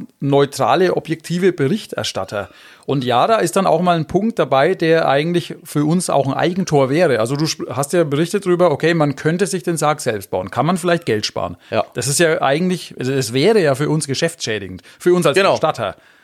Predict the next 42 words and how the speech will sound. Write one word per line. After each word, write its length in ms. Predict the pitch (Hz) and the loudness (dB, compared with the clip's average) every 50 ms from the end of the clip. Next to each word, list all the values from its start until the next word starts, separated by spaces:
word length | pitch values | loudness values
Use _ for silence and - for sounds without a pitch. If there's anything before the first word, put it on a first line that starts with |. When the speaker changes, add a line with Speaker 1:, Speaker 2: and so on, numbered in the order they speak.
| _ _ - | _ _ -2
Speaker 1:
Ja, 140 | 131 156 180 | 0 2 4
aber 200 | 165 165 165 147 | 4 2 2 2
wir 140 | 170 170 | 2 0
sehen 220 | - - 160 185 202 | 0 0 -4 -2 -2
uns 100 | 202 175 | -2 -2
in 100 | 180 165 | -2 -2
dem 140 | 165 165 147 | -2 0 2
Augenblick, 340 | 143 156 165 160 165 160 151 | 2 2 0 -2 -4 -4 -2
wo 140 | 151 151 147 | -2 0 2
wir 160 | 151 147 135 | 2 2 2
auf 80 | 120 | 2
irgendeiner 260 | - 143 147 147 135 110 | 0 -2 -2 0 -2 -2
Bühne 280 | 127 151 185 196 185 | -2 -2 0 2 2
oder 160 | 165 147 139 | 4 2 2
vor 160 | - - 147 143 | 2 0 0 0
irgendeinem 240 | 135 135 131 127 | 0 0 0 0
Mikro 260 | 131 156 170 - 202 170 | 0 -2 -2 -2 -2 -2
stehen, 320 | - - 151 160 165 147 - - - - - _ - | -2 -2 -2 0 -2 -2 -4 -8 -20 -20 -16 _ -2
nicht 140 | 175 170 180 | -2 0 0
unbedingt 560 | 190 214 247 285 247 202 143 - - - - | 0 0 0 2 0 0 -2 -4 -8 -10 -2
als 220 | - 131 127 - - | -2 -2 0 -2 -4
Bestatter, 420 | 135 113 - 117 120 - 208 202 | -8 -4 -2 -2 0 0 0 0
sondern 240 | 165 170 147 143 143 | 0 0 0 0 2
einfach 300 | 135 131 151 170 165 143 | 2 2 2 2 2 2
als 300 | 156 147 135 135 - 151 | 2 0 0 0 0 0
neutrale 380 | 143 143 135 143 131 139 143 | 0 0 2 2 2 2 2
Berichterstatter, 640 | 135 147 175 170 - 226 196 - - 165 160 180 170 | 0 -2 -2 -2 -2 -4 -4 -2 -2 -2 0 0 0
wo 140 | 156 147 147 | 0 -2 -2
wir 80 | 143 | -2
sagen 300 | 127 143 135 135 135 139 | 0 0 0 0 0 -2
so, 100 | 139 131 | -2 -2
„Hey, 260 | 135 185 196 156 - - _ _ _ | 0 0 -2 -2 -4 -8 _ _ _
wenn 240 | - 123 139 139 - | -6 -4 -4 -4 -2
eure 300 | - 143 139 165 196 185 | 0 2 4 4 4 2
Fragen, 380 | - - 131 120 127 160 202 196 | 2 2 2 2 2 2 2 0
die 80 | 190 | -2
beantworten 680 | 160 170 165 - 160 190 - 202 170 160 147 165 156 143 | 0 -2 0 0 0 -2 0 0 0 0 0 0 -2 0
wir, 220 | 156 175 208 - | 0 0 0 0
und 140 | - 123 120 | -2 -6 -8
zwar 320 | - - 127 117 - - - | -6 -2 -2 -2 -2 -2 -2
alle.“ 340 | 117 127 117 90 - - _ _ _ - | -4 -4 -4 -4 -8 -12 _ _ _ -2
Speaker 2:
Ja. 140 | 120 113 107 | 0 0 0